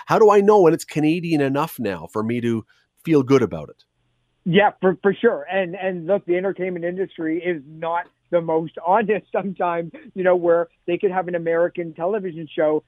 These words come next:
Speaker 2: and bring it up here in Toronto or Hamilton to do the editing. Does that make it a Canadian content show? You know, in music, it's the music, the, the artist, the lyrics, and the performance has to be Canadian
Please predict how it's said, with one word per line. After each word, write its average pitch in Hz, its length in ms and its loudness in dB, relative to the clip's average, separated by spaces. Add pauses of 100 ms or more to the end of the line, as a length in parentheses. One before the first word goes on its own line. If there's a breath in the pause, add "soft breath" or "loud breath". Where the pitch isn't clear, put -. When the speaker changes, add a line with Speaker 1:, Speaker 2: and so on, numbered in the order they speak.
(100)
Speaker 2:
and 175 240 -6
bring 170 180 -2
it 165 80 0
up 170 180 0
here 170 280 2
in 156 160 -2
Toronto 160 380 -2
or 156 180 0
Hamilton 175 540 -4 (240 soft breath)
to 190 100 -2
do 175 240 -2
the 170 280 -2
editing. 165 540 4 (240)
Does 170 160 -2
that 156 180 0
make 185 220 -2
it 202 80 4
a 208 80 -2
Canadian 208 400 -2
content 214 500 -4
show? 254 240 -4 (220 soft breath)
You 175 120 -4
know, 165 200 6
in 185 220 -2
music, 180 460 0
it's 170 160 -4 (100)
the 170 80 -4
music, 165 500 -6
the, 175 260 -4 (160)
the 165 200 -4
artist, 165 400 2 (280)
the 175 80 2
lyrics, 160 420 2
and 160 140 -6
the 160 80 -4
performance 185 580 -4
has 180 200 -6 (120)
to 196 80 0
be 160 340 -8
Canadian 170 580 -4